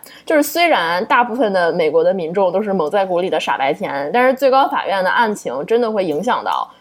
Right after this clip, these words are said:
切切实实影响到这个社会的每一个人，就包-，包括这个大师蛋糕案，我觉得它最可怕的是这个案子可能带来的影响。因为就像蛋糕店主这种从事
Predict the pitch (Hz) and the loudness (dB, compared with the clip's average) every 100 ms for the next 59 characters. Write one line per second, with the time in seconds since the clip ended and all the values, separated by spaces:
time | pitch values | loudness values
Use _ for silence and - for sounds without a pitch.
0 | - 285 240 214 208 180 240 - 175 - | -6 0 0 0 -4 -4 -6 -4 -4 -2
1 | 220 220 175 147 78 101 90 80 98 202 | -2 -2 -4 -4 -4 -2 -2 -4 -4 -4
2 | - 220 214 220 240 190 180 170 - - | -2 -4 0 -2 0 -2 0 0 -2 -16
3 | _ 285 233 - 247 226 196 202 180 170 | _ 2 2 0 -2 0 2 2 2 0
4 | 170 233 269 269 269 - - 175 165 170 | 0 0 0 -2 -2 -4 -4 -2 -2 -4
5 | 226 240 240 247 185 - 143 170 240 208 | -2 0 2 0 -2 -8 -8 -4 0 0
6 | 190 196 170 214 - - - _ - - | 0 -2 -4 -6 -8 -8 -16 _ -20 -20
7 | - 339 370 349 339 339 285 226 247 294 | -12 -2 0 2 0 0 0 0 0 0
8 | 262 294 294 311 240 214 - - 208 165 | 2 2 2 0 -2 -2 -10 -4 -2 0
9 | 139 131 - - 190 233 269 202 170 | -2 -4 -10 -4 -2 0 2 2 2